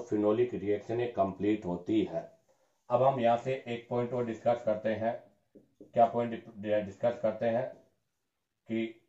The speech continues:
difference between phenol and alcohol। अगर हमें phenol और alcohol में difference करना हो तो उसके लिए क्या करेंगे? तो आपको पता है फर्स्ट reaction with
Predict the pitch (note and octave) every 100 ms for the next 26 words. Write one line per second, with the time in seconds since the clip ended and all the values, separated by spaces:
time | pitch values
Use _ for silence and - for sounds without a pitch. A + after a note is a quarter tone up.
0 | G2 F2+ G#2+ - A2+ A#2 C3 C3+ C#3 -
1 | _ _ _ _ _ - F2+ F2 G#2+ A2
2 | A#2+ A#2+ C3 C3+ C#3 - _ _ - _
3 | _ _ _ _ _ _ _ _ - A2+
4 | A2+ A#2+ B2 C3 - - _ _ - -
5 | - A#2 A2 A#2+ B2 B2+ - - G2+ G#2
6 | G#2 A#2 A2+ G#2 G2 - - _ _ _
7 | _ _ G#2 A2+ C3+ C3+ C3+ - A#2+ A#2+
8 | C3 C3+ A#2+ A#2 A#2+ B2+ C3 B2 A2+ A#2+
9 | B2+ - G#2+ A2+ A#2 A#2+ - A2+ A2+ G#2+
10 | G2 F2+ E2 E2 D2+ - _ _ _ _
11 | _ _ _ B2+ B2+ A#2 - - B2 -
12 | C3+ - C3+ C3 - - - _ _ _
13 | _ _ _ _ G2+ G2+ A#2+ B2+ - C3
14 | B2 B2+